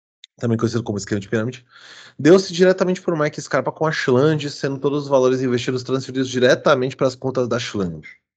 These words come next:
Fecha aspas. É, bom, alguém, a-, é, eu, eu acho que dá até pra puxar aquele, aquele, uma aspa que o Simão mandou pra gente, que te-, que é, que foi atribuída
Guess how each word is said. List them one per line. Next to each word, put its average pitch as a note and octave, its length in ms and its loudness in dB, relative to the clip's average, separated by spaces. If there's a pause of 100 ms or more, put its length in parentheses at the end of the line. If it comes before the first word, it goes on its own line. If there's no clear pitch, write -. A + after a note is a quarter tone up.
(220)
Fecha A#2 280 -2
aspas. - 340 -20 (1600)
É, C3+ 520 6
bom, C3+ 500 2 (800)
alguém, D#3 680 2
a-, D#3 180 -4 (140)
é, B2 280 0
eu, D3 80 2 (120)
eu E3+ 80 2
acho F3+ 160 0
que - 80 -12
dá E3+ 140 4
até E3+ 140 -2
pra G3 80 -4
puxar F#3+ 440 0
aquele, B2+ 280 -2
aquele, G#2+ 1200 -2 (880)
uma A#2 320 4
aspa B2+ 300 -4
que - 160 -10
o G2+ 80 -4
Simão A2 320 -4
mandou G#2+ 240 -2
pra G2+ 220 -2
gente, B2+ 260 -2
que F#3 140 2
te-, F#3+ 380 8
que E3 220 4
é, D#3+ 200 6
que - 280 -18
foi F3 240 4
atribuída E3+ 880 2